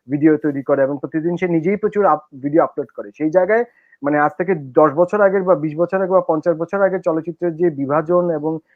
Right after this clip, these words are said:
বিভাজিত যে মানে সংজ্ঞা, এইটা আসলে এখন সারা পৃথিবীতে কোথাও থাকবে না।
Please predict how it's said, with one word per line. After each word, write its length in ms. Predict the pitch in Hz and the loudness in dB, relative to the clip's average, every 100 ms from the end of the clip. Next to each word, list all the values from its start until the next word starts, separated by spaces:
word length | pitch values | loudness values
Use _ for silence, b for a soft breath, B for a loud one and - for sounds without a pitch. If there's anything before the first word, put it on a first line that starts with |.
| _ | _
বিভাজিত 580 | 135 139 160 160 170 185 | -6 0 0 0 -4 -4
যে 300 | 160 175 170 | 0 0 0
মানে 280 | 147 147 143 | 0 -2 -2
সংজ্ঞা, 380 | - 170 160 123 | -4 0 2 0
এইটা 300 | 131 156 220 | -2 -2 -2
আসলে 260 | 180 240 | -2 0
এখন 220 | 180 151 208 | -2 -2 -8
সারা 200 | 170 156 | -6 -8
পৃথিবীতে 360 | - 156 170 | -10 -16 -16
কোথাও 220 | 185 185 208 - | -10 -8 -8 -10
থাকবে 240 | 160 110 | -12 -14
না। 80 | _ | _